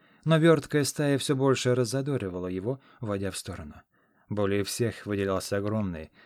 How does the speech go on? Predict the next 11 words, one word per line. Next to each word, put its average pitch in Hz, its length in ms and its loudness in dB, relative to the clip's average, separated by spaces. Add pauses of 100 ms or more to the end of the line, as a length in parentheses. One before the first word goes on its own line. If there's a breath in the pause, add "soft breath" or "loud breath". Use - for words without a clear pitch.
(160 soft breath)
с - 80 -12
посеребренной 117 680 0
головой 98 400 -2
вожак, - 680 -12
тот - 160 -12
самый, 98 400 -8 (380 soft breath)
которого 113 380 -2
я 110 160 -2
вытащил 107 460 -6
из - 160 -14
капкана. - 460 -12